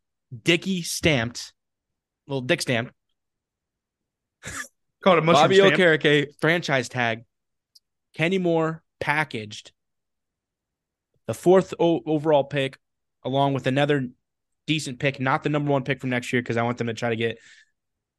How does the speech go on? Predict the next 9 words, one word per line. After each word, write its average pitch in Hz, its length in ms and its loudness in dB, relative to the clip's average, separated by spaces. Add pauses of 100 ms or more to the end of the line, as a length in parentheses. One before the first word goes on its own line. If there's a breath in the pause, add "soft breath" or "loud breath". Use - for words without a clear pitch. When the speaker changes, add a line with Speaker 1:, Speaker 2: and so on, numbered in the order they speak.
(280)
Speaker 1:
Marvin 120 400 -4
Harrison 117 280 -4
Junior. 110 360 -8 (1300)
Yeah, 101 200 0
I 95 120 -6
know, 101 180 -4
right? 160 280 2
Speaker 2:
I, 185 120 2
I, 196 40 -6